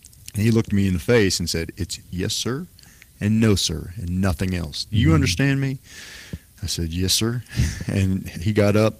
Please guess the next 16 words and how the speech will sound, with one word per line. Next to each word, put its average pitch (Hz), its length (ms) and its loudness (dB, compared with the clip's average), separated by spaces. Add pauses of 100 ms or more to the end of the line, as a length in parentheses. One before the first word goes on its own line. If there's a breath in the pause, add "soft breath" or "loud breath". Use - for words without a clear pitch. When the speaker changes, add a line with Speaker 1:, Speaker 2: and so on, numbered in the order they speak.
(460 loud breath)
Speaker 1:
and 95 100 2
he 104 120 4
asked 117 180 4
me 107 80 2
another 101 240 4
question. 104 480 2
And, 95 140 -4
and 92 360 0 (140)
of - 80 -12
course, 113 220 2
my 104 100 2
response 101 420 0
first - 440 0
was, 92 340 0 (320)
"Ye-, 107 240 2 (180)
yeah." 113 500 4